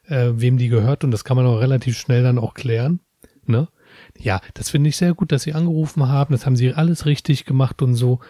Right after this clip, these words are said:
aber klicken Sie nicht auf den Link, wir schicken generell keine S M S, ne?“ Wo ich so denke, „Ja, pf, ihr schickt doch generell keine E-Mails oder was? Also auf welchem Weg kommunizieren die denn da mit einem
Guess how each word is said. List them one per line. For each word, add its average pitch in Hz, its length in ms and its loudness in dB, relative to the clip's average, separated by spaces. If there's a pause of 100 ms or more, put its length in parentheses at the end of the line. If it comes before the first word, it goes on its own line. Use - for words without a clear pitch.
aber 123 220 -2
klicken 139 320 -2
Sie 120 100 0
nicht 123 200 0
auf 117 100 -6
den 107 160 -4
Link, 151 340 0
wir 151 140 2
schicken 139 280 -2
generell 113 380 0
keine 143 380 0
S 139 160 -2
M 131 100 2
S, 131 240 -4
ne?“ 123 560 0 (380)
Wo - 80 -8
ich 107 80 -4
so 117 60 2
denke, 110 280 -2
„Ja, 110 160 -4
pf, - 160 -10 (440)
ihr 127 100 -2
schickt - 220 -4
doch 127 80 0
generell 123 420 0
keine 123 240 0
E-Mails 170 360 0
oder 156 200 0
was? 160 280 -2
Also 123 440 -2
auf 113 100 -4
welchem 135 300 2
Weg 139 140 0
kommunizieren 127 560 0
die 143 100 0
denn 107 160 -2
da 107 60 -2
mit 110 260 -6
einem 143 240 -2